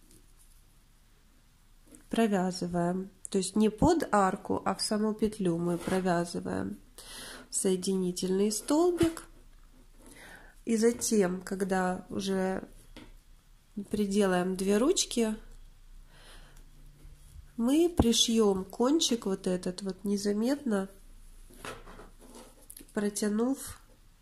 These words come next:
э, между петельками кончик ниточки, нам надо будет его пришить с одной и с другой стороны. Так.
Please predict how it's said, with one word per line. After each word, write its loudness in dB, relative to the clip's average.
э, -2
между 0
петельками -2
кончик -4
ниточки, 0
нам 0
надо 0
будет -4
его 0
пришить -4
с -10
одной 0
и 0
с -6
другой -2
стороны. -4
Так. -12